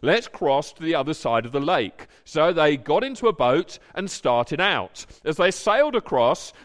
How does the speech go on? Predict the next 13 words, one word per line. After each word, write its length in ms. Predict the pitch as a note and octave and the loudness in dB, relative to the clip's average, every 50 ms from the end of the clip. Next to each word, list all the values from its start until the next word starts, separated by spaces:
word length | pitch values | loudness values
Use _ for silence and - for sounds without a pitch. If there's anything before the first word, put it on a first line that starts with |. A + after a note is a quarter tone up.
| - | -12
Jesus 520 | - D3 F#3 B3 D4 C4+ F3+ - E3 E3+ - | -2 0 0 2 0 0 -2 -4 -4 -4 -4
settled 460 | - - - E3+ G3 - B3+ A#3+ F3+ | -6 -2 0 0 0 -2 -4 -8 -4
down 360 | - D3+ C3+ C3 C3 C3+ D3+ | -2 -2 0 0 0 -2 -4
for 240 | D3+ - - A2+ A#2 - | -8 -6 -4 -4 -2 -2
a 80 | D3 | -4
nap. 560 | E3 E3+ G3 A3 G3+ D3 A2 F#2 F2+ _ - - - _ _ _ _ _ _ _ _ _ _ _ _ _ - | -6 -4 -4 -2 -2 -2 -4 -6 -10 _ -20 -20 -20 _ _ _ _ _ _ _ _ _ _ _ _ _ -8
But 140 | - - | -8 -8
soon, 540 | - - - D4+ E4 D4+ - C#3+ D3 A#3+ E4 _ _ _ _ _ _ _ _ _ _ _ _ _ - - - | -8 -8 -8 -6 -4 -2 -2 -4 -4 -6 -12 _ _ _ _ _ _ _ _ _ _ _ _ _ -18 -8 -4
a 100 | E3+ F#3 | -4 -4
fierce 460 | F3 - - - - A#3 C#4+ D4+ C#4+ | -4 -6 -12 -4 -4 -4 -2 -4 -6
storm 840 | - - - - - - - B3 C#4 D4 A3+ D3 B2+ B2 C#3+ E3+ F#3+ F#3 | -8 -12 -14 -14 -16 -12 -6 -4 -2 0 0 0 0 0 -2 -6 -8 -10
came 360 | - - F3+ E3+ F#3 F3+ E3+ | -6 -4 -4 -4 -4 -4 -4
down 540 | D3+ G3 G3+ F3 C#3 A#2+ A#2+ C#3 D3+ E3 | -2 0 0 2 2 2 2 2 0 -4